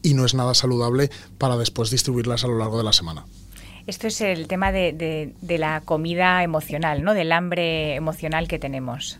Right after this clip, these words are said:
Speaker 1: Justo. Y además, sobre todo, la gente, como te comentaba, canaliza muchísimas emociones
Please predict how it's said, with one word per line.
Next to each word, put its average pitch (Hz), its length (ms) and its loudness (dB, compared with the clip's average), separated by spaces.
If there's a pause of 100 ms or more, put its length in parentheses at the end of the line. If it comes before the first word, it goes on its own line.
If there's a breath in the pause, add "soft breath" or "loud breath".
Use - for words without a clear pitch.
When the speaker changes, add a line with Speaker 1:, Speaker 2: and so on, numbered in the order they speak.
(100)
Speaker 1:
Justo. - 480 -6 (240)
Y 117 80 -2
además, 104 260 0
sobre 123 200 4
todo, 120 200 2
la 123 100 2
gente, 135 460 2 (360 loud breath)
como 127 200 2
te 117 100 -4
comentaba, 123 540 2 (340 loud breath)
canaliza 127 640 2
muchísimas 143 720 4
emociones 117 720 2